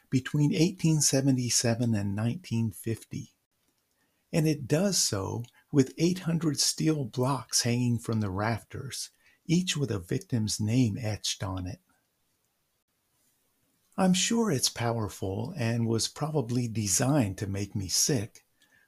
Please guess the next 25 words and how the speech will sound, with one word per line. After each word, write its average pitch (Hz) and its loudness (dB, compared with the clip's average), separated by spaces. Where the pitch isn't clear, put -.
which 185 4
it 175 2
did 151 2
without 131 0
me 127 6
even 135 4
being 135 4
able 131 2
to 123 -2
go 120 4
inside 131 2
and 107 -2
get 120 -2
the 117 -6
full 135 -4
effect. - -4
We've 175 6
all 190 0
heard 139 2
the 120 2
stories 104 0
and 107 0
seen 127 4
the 127 0
pictures, 104 -6